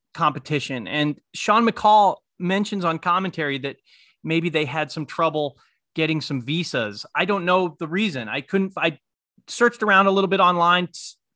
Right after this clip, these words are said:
to see if I could find some maybe message board chatter about that from back in the day. I, we'll have to take Sean's, you know, Sean's guess as a good educated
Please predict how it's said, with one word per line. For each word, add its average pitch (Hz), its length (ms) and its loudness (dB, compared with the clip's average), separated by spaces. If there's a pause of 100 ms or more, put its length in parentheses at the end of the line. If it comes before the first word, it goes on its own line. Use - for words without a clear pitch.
(160)
to 160 120 -8
see - 140 -2
if 165 120 2
I 156 80 4
could 156 160 -4
find 156 240 2
some 143 160 -4
maybe 143 180 0
message 139 420 -2
board 147 360 -4 (320)
chatter 151 340 2
about 147 300 2
that 151 180 0
from 143 140 -8
back 143 240 -4
in 143 40 -4
the 135 60 -4
day. 143 220 -2
I, 151 140 -2 (580)
we'll 226 140 -2
have 240 100 -2
to 240 80 -4
take 233 240 -6
Sean's, 220 480 0
you 202 160 -8
know, 185 80 -10 (320)
Sean's 196 480 4
guess 180 500 2
as 160 220 2
a 156 60 -2
good 160 200 0
educated 151 580 -2